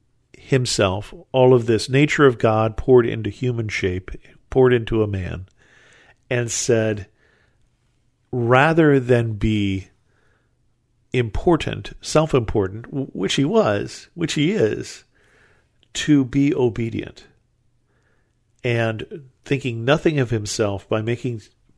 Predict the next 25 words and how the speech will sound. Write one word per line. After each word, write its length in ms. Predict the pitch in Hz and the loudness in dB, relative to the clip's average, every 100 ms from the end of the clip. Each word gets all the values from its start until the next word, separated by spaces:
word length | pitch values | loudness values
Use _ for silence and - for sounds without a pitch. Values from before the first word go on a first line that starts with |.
| _ - | _ 4
by 140 | 117 | 4
taking 280 | - 143 131 | 4 0 0
the 60 | |
very 220 | 110 107 107 | 0 0 -2
nature 360 | 120 143 - | -2 -2 -4
of 140 | - 123 | -4 -6
a 40 | |
servant 640 | - - 113 101 98 - | -6 -2 0 -2 -6 -10
made 200 | 110 107 | -8 -4
in 100 | 104 | -6
human 260 | 95 101 98 | -8 -10 -8
likeness. 580 | 85 92 - - - - _ _ _ _ _ _ _ _ _ - | -8 -10 -14 -18 -18 -20 _ _ _ _ _ _ _ _ _ -6
He 160 | 117 | -6
humbled 420 | 101 170 180 156 | -2 0 2 2
as 140 | 143 123 | 2 -2
himself 500 | 117 - 123 113 - _ | -6 -4 -2 -2 -4 _
even 420 | 156 170 160 143 135 | -4 0 2 0 0
to 140 | 131 | 0
being 440 | 120 117 110 110 - | 2 2 0 -2 -4
obedient 500 | 110 101 104 101 98 - | -6 -2 -2 -2 -6 -8
to 80 | |
death 420 | 95 92 87 - _ _ _ _ _ _ - | -6 -6 -6 -10 _ _ _ _ _ _ -6
on 140 | 98 | -6
a 60 | 90 | -6
cross. 520 | - - - - | -8 -8 -8 -16